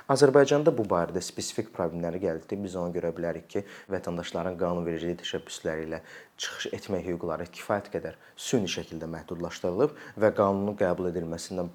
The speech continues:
bu dövrə qədər heç bir təəssüf ki, vətəndaşlar tərəfindən qanunvericiliyi təşəbbüsü qanunverici orqanda müzakirə olunmayıb və bu qanunverici orqanda həmin vətəndaşların çıxış etdiyi hansısa bir layihə ilə qanun qəbul edilməyib. Bu qərarların qəbul edilməsində iştirak segmentidir.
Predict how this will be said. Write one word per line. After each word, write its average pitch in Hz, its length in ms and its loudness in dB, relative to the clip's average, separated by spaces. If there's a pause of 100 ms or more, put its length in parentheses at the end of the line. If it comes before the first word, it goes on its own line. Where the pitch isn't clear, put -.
bu 117 80 2
dövrə 85 320 0
qədər 85 220 -2 (220)
heç - 160 -12
bir 92 120 -12
təəssüf - 320 -12
ki, 95 160 -8
vətəndaşlar 87 560 -6
tərəfindən 82 460 -10 (180)
qanunvericiliyi 87 640 -4
təşəbbüsü - 520 -8
qanunverici 85 520 -4
orqanda 87 400 -6
müzakirə 85 460 -2
olunmayıb 123 340 -2 (220)
və 95 100 2
bu 98 120 -4
qanunverici 85 520 -4
orqanda 98 480 -4 (320)
həmin 90 240 -4
vətəndaşların 92 640 -4 (140)
çıxış - 320 -6
etdiyi 85 260 -6
hansısa 92 320 -4
bir 85 80 -4
layihə 90 400 0
ilə 110 140 0 (260)
qanun 87 320 -2
qəbul 78 320 -4
edilməyib. 73 400 -12 (320)
Bu 359 140 10 (340)
qərarların 101 640 8 (100)
qəbul 90 320 4
edilməsində 85 640 -2
iştirak - 400 -6
segmentidir. 87 640 -2